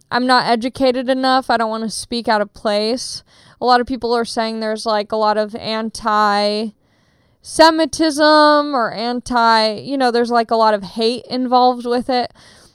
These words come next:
I think that the government's just corrupt. Israel's government is corrupt. They have a lot of money. I don't know enough about this stuff, but I think it's messed up.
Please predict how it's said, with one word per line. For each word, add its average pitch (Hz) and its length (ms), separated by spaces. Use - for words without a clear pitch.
I 320 140
think 370 180
that 359 140
the - 40
government's 294 540
just - 220
corrupt. 254 360
Israel's 254 480
government 233 460
is 226 140
corrupt. 214 380
They 226 100
have 214 160
a 208 40
lot 208 140
of 208 60
money. 202 320
I 277 120
don't 392 140
know 339 160
enough 277 240
about 226 260
this 214 140
stuff, 208 320
but 247 100
I 320 60
think 339 180
it's 359 160
messed 320 320
up. 220 220